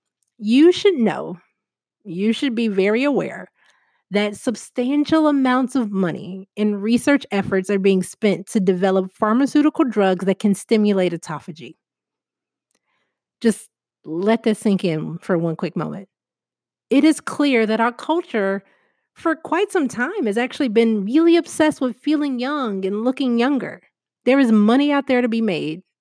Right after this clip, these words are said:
if they can figure out a way to sell you a quick drug, which I'm guessing is going to come out and be a huge premium.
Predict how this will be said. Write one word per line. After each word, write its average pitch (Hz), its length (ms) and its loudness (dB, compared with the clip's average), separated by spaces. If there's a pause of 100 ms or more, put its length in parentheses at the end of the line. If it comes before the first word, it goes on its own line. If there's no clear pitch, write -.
(120)
if 202 180 -6
they 214 120 2
can 226 140 0
figure 214 240 0
out 208 100 2
a 202 60 2
way 175 240 0
to 208 200 -6
sell 233 360 -2
you 214 180 -2
a 180 80 -2
quick 247 320 -4
drug, 202 460 0 (800)
which 233 180 0
I'm 330 160 2
guessing 370 300 2
is 302 100 0
going 277 240 -2
to 262 60 -4
come 269 260 -4
out 277 360 -2 (540)
and 254 160 -2
be 262 160 2
a 254 60 4
huge 269 420 2
premium. 277 480 -6